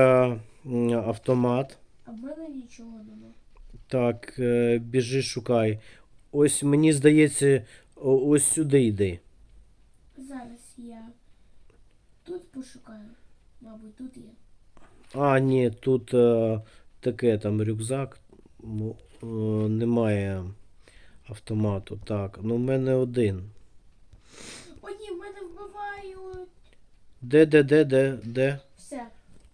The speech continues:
Speaker 1: Так, я біжу, біжу, біжу, біжу. Швидесенько.
Speaker 2: Все. Ну, щоб тебе не вбили.
Speaker 1: А ти ранений чи вже?
Speaker 2: Ну, все.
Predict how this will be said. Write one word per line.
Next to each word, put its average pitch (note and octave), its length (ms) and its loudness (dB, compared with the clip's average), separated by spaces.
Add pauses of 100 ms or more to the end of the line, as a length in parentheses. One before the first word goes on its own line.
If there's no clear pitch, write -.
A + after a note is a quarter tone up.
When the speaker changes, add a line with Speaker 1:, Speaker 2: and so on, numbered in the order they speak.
(200)
Speaker 1:
Так, C3+ 360 -2
я D3 260 6
біжу, C3+ 640 0
біжу, B2 340 2
біжу, A#2+ 320 0
біжу. A2+ 540 -2
Швидесенько. G#2 840 -4 (160)
Speaker 2:
Все. B3+ 220 -14 (1300)
Ну, E4+ 180 -4
щоб D#4+ 240 -8
тебе C4 340 -6
не A#3+ 100 -10
вбили. A3+ 440 -18 (760)
Speaker 1:
А A#2+ 180 0
ти D3 280 6
ранений D#3 480 6
чи C3 280 4
вже? B2 680 4 (120)
Speaker 2:
Ну, A2 60 0
все. D#3 200 -8